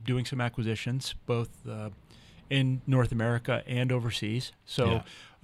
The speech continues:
Speaker 1: uh, one of the big next steps for us is to grow over into the European continent, and that market's just as big or bigger than what we have here.
Speaker 2: Mm-hmm.
Speaker 1: Uh,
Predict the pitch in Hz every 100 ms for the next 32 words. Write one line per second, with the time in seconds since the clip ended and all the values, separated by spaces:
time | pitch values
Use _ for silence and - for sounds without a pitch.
0 | 117 110 127 127 123 104 120 113 123 120
1 | - - - - 123 - - 120 117 123
2 | - 120 110 110 113 110 113 113 113 113
3 | 107 120 110 117 107 117 127 143 165 131
4 | 110 104 - - - - 127 127 123 117
5 | 123 - - 120 135 - 113 120 127 95
6 | 107 117 117 117 110 113 110 113 101 113
7 | 117 135 - 95 90 90 - - - 107
8 | 107